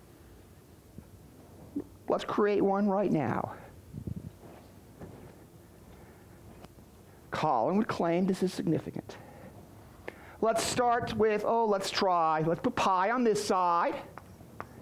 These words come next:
Equal to. Let's create a formula.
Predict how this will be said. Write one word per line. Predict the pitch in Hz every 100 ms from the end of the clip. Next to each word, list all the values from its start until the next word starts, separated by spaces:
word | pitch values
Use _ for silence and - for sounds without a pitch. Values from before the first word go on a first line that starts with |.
| -
Equal | 165 139 131
to. | - - 247 - - - - - - - - -
Let's | 480 -
create | 427 381
a |
formula. | - - 190